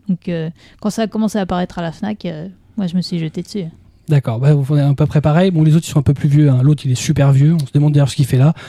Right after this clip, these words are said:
Speaker 2: Lui, il aura dû sa-, il a sauté une génération. Dans, dans le cadre des, <laughs> c'est génial. Des fois, il faut avoir la vidéo parce qu'en fait, <laughs> ils font des doigts tranquillou. C'est la fête. Euh, tu... Donc, dans le cadre de, de tes études, finalement, euh,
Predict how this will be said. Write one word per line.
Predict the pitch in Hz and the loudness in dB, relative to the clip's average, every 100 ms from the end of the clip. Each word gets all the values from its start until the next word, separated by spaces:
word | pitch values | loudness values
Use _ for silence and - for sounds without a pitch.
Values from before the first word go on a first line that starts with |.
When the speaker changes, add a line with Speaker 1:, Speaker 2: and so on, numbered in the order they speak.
| - - - | -20 -6 0
Speaker 2:
Lui, | |
il | 160 | 4
aura | 139 139 | 4 4
dû | 139 | 4
sa-, | - | 4
il | 139 135 | 4 4
a | |
sauté | 135 151 | 4 2
une | 147 | 4
génération. | 143 135 131 143 165 - - - - - - - - _ _ _ _ _ _ 180 | 4 4 4 2 -2 -4 -20 -20 -20 -20 -20 -20 -20 _ _ _ _ _ _ 2
Dans, | 180 202 202 202 202 202 | 4 4 4 4 4 4
dans | 180 | 2
le | 208 | 0
cadre | - 277 220 202 | 0 0 2 2
des, | 190 190 156 - - - | 2 2 2 2 -2 -2
<laughs> | - - - - - - | -4 -4 -10 -10 -8 -4
c'est | 190 | 0
génial. | 208 233 | 0 0
Des | 175 175 | -4 -4
fois, | 175 262 | -2 -2
il | |
faut | 202 | 0
avoir | 185 180 | 2 2
la | |
vidéo | 175 185 190 | 4 4 4
parce | 226 170 | 2 0
qu'en | |
fait, | 185 220 - | 0 0 -2
<laughs> | - | 0
ils | 196 | 0
font | - | 2
des | 202 196 | 2 4
doigts | 175 170 | 4 2
tranquillou. | - 185 - 165 147 180 | 2 0 2 2 4 2
C'est | 185 233 | 0 0
la | 202 185 | 0 0
fête. | 165 190 - - - - - - | 0 -2 -6 -16 -14 -14 -6 0
Euh, | 175 175 175 180 170 | 2 4 4 2 0
tu... | - 247 240 233 233 226 226 202 | 2 4 4 6 6 6 4 2
Donc, | 226 | 2
dans | 240 | 0
le | 254 | 0
cadre | 302 214 | 0 0
de, | |
de | 180 180 | 0 2
tes | 190 | 2
études, | 190 - 262 185 | 2 2 0 0
finalement, | - 170 190 220 | 2 2 4 2
euh, | 156 147 143 135 131 131 135 | 2 4 2 0 -2 -4 -8